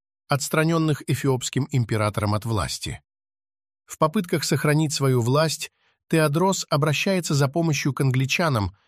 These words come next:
которым он максимально благоприятствовал. Но английской короне не нужны слабые союзники. Королева Виктория игнорирует письмо из далекой Африки. Взбешенный император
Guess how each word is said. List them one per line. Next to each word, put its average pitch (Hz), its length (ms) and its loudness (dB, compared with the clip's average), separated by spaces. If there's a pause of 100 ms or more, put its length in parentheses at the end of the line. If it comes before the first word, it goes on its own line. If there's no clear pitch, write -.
(180)
которым 165 420 0
он 170 180 2
максимально 131 720 2
благоприятствовал. 113 1040 -2 (640)
Но 175 140 4
английской 180 460 0
короне 170 540 0 (240)
не 175 160 4
нужны 175 340 2
слабые 139 420 2
союзники. 110 800 -4 (580)
Королева 160 380 2
Виктория 156 500 0
игнорирует 139 760 2
письмо 143 400 0
из 131 180 -2
далекой 120 460 0
Африки. 98 580 -4 (420)
Взбешенный 135 720 0
император 143 680 0